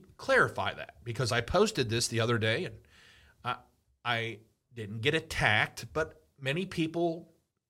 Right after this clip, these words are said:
had to throw in there, which is fine. But I realize God can change anything at any time, and all of us. And if we're praying to God, "Please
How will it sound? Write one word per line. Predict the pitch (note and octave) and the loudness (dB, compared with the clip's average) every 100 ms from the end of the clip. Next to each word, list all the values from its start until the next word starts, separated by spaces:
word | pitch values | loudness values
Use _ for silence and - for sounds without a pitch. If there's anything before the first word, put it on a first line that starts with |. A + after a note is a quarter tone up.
| - | -8
had | C#3+ D3+ | -4 -2
to | E3+ - _ | -4 -10 _
throw | - E3+ E3 | 2 4 4
in | E3 | 2
there, | D#3+ D#3 D#3+ E3 - _ _ _ _ _ _ _ _ _ _ _ _ _ _ _ _ _ _ _ | 0 -2 -2 -6 -10 _ _ _ _ _ _ _ _ _ _ _ _ _ _ _ _ _ _ _
which | E3+ G#3 | -6 -4
is | - | 0
fine. | D#3+ C#3 C3+ D3 - _ _ _ _ _ _ _ _ _ - | 2 2 0 -4 -8 _ _ _ _ _ _ _ _ _ -2
But | G#3 G#3 | 0 6
I | G#3+ A#3 | 6 6
realize | G3 F#3 C3 G2 F2+ G#2 G#2 | 8 8 8 4 0 -2 2
God | B2+ C3 C#3+ | 4 6 4
can | - D#3+ | -2 -2
change | - D3 G#2+ A#2 C#3 - - _ | 2 2 0 -2 -6 -10 -14 _
anything | A3 A3 E3+ - A2+ A2 C3+ | -4 -2 -2 -2 -2 -2 -2
at | D#3+ F#3 | -2 -2
any | D#3 D#3+ F#3 | 0 -2 -2
time, | - A#2+ G#2 G#2 A2 - | -2 0 0 -2 -6 -8
and | E3+ F#3+ | -6 -4
all | G3+ A3 F#3 | 2 2 4
of | G2+ D2 | 0 -4
us. | C3 - | -4 -4
And | C#3 C3+ | -6 -8
if | D#3 | -4
we're | E3 D#3+ | -2 -2
praying | - G3+ G3 G3 F3+ F3 | 4 4 6 4 0 -4
to | - - - | -8 -12 -8
God, | - E3 E3+ C#3+ - | 4 6 6 0 -6
"Please | E3 E3+ D#3+ | 0 0 0